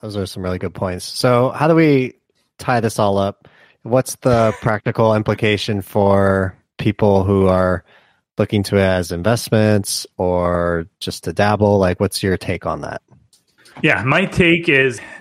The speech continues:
Speaker 2: I think it's definitely a mistake for not having at least a little bit of Bitcoin. You know, even if it's, like I mentioned before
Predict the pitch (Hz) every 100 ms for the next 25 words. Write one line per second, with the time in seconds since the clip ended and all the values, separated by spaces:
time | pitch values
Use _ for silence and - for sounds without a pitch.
0 | - 139 143 147 - - - - - 139
1 | 117 - - - - 165 117 107 - 127
2 | 117 - 110 101 98 107 107 107 104 107
3 | 98 - 123 120 131 123 127 113 113 110
4 | 110 110 95 110 104 - 113 117 123 120
5 | 117 113 113 123 131 123 117 123 - -
6 | - - 110 107 101 104 110 95 92 110
7 | 98 98